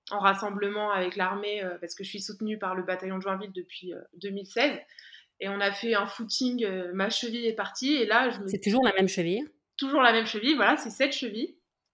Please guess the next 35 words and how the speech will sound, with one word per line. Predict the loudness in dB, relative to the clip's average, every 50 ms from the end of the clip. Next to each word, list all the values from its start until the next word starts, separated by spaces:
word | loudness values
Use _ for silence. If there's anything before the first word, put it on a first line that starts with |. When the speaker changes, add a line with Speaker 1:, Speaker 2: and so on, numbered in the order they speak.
| _
Speaker 1:
cheville | -14 -10 -8 -8 -6 -6 -8 -8
gauche, | 0 2 2 4 4 2 0 0 0
et | 0 0
je | 0
me | -2 -2
fais | 0 0
un | 0 4 4
arrachement | 6 6 6 6 4 2 0 0
osseux, | 0 -2 -2 0 0 0
donc | -2 -4 -8
c'est | -6 0 0 0
assez | 0 0 -4 -4
grave | -6 -4 2 6 6 6 6 2 -2
quand | -2
même. | 0 2 2 2 0 -4 -10 -18 _ _ _ _ _ _ _ -4
Euh, | -2 -2 -2
donc | -2 -4 -6 -4 2
là, | 4 4 6 6
maintenant, | 4 2 2 2 0 0
j'ai | -2 -4 -6
plus | -6 -10 -10
de | -10
ligament | -4 -2 0 0 0 -2 -6
sur | -8 -10 -10
cette, | -10 -10 -10 -10 -10
euh, | -10 -10 -8 -6 -6
à | -4 -2 -2 -2
la, | -2 -4 -8 -12 _
enfin, | -14 -14 -12 -10
le | -6 -6
ligament, | -4 0 0 0 0 2 0 -2
il, | -4 -6 -6
il | -8 -6 -6
a | -6 -6
disparu. | -6 -6 -6 -6 -4 -4 -2 0 0 0 -2 -4